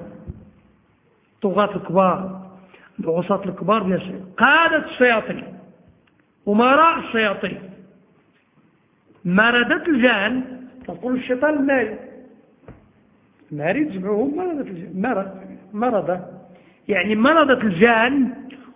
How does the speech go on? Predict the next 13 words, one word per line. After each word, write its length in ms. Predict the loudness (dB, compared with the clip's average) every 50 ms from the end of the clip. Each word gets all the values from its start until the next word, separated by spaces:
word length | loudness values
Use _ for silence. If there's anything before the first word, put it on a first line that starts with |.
| -20 _ -6
ولاحظوا 340 | -6 -4 -4 -6 -8 -10 -10
قال 200 | -10 -10 -12 -12 -12 -18 -14 -12
صلى 80 | -10 -8
الله 180 | -6 -8 -8 -8
عليه 120 | -10 -10
وسلم: 400 | -6 -4 -4 -4 -4 -4 -4 -4
"مردة 480 | -4 -4 -4 -6 -8 -8 -12 -14 -14 -14
الجان". 380 | -14 -10 -10 -10 -10 -10 -12 -18 -20 -20 -20 -20 _ _ _ _ _ _ _ _ _ _ _ _ _ _ -20 -20 _ _ -14 -2 0
أما 180 | 2 2 4 2
مردة 400 | 2 0 0 -2 -4 -6 -8 -10
الإنس 360 | -10 -4 -2 -2 -2 -4 -6
كيبقاو 380 | -8 -8 -8 -8 -6 -8 -8 -8
خدامين 540 | -8 -10 -12 -14 -16 -18 -20 -18 -20 -20